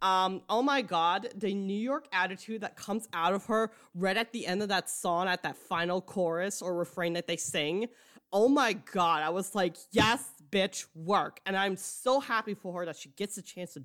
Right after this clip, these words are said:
debut in a group. Oh my God, I've been wishing for this since Produce forty-eight. I'm so proud of you, darling. Um, also, you know who I'm proud with? Um, about, uh, Sakura.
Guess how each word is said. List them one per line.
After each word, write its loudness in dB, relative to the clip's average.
debut -4
in -6
a -6
group. -10
Oh 4
my 0
God, -4
I've -2
been -2
wishing -4
for -10
this -4
since -6
Produce -6
forty-eight. -2
I'm -4
so -4
proud -4
of -14
you, -8
darling. -6
Um, 2
also, 2
you 0
know 2
who 0
I'm 2
proud 0
with? -2
Um, -6
about, 0
uh, 0
Sakura. -8